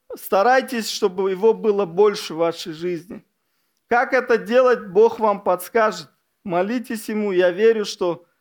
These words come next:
это Его воля, и Он обязательно ответит на вашу молитву. И последний отрывок,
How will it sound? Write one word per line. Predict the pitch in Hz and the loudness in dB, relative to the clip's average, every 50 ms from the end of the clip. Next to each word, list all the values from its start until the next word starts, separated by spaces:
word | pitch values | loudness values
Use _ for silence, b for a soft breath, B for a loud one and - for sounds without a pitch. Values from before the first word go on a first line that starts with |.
| _ _ _ | _ _ _
это | - 180 185 185 - 214 | 0 0 2 2 2 2
Его | 202 196 185 202 202 202 | 2 2 2 2 2 2
воля, | 180 202 226 247 240 233 214 | 4 4 4 4 6 4 2
и | - - 165 170 | 2 2 2 2
Он | 180 196 220 214 196 | 2 2 2 0 0
обязательно | 190 165 - 170 170 190 190 196 196 - 185 175 180 175 | -2 -4 -6 -6 -2 0 0 0 0 -2 -6 -4 -4 -4
ответит | 165 165 - - 196 208 208 202 202 180 | -4 -4 -6 -6 -6 -6 -6 -6 -10 -10
на | 208 196 170 | -8 -8 -4
вашу | 170 175 175 165 - - 170 | -4 -4 -4 -4 -6 -10 -10
молитву. | 165 165 170 180 190 185 175 _ 185 160 143 _ _ _ _ _ _ _ _ _ _ _ _ _ _ _ _ _ _ _ _ _ _ _ _ _ _ _ _ _ _ _ _ _ _ _ _ - | -8 -6 -6 -6 -8 -10 -12 _ -20 -20 -20 _ _ _ _ _ _ _ _ _ _ _ _ _ _ _ _ _ _ _ _ _ _ _ _ _ _ _ _ _ _ _ _ _ _ _ _ -2
И | - | -2
последний | 202 - 269 262 262 - - 302 330 349 339 349 311 285 262 233 202 180 - _ _ _ | 0 2 0 0 0 0 0 2 2 2 2 2 0 2 2 2 0 -2 -6 _ _ _
отрывок, | - 185 190 190 - 269 294 330 330 302 269 - - - - | -2 -2 -2 0 0 0 2 2 2 2 0 -2 -4 -10 -16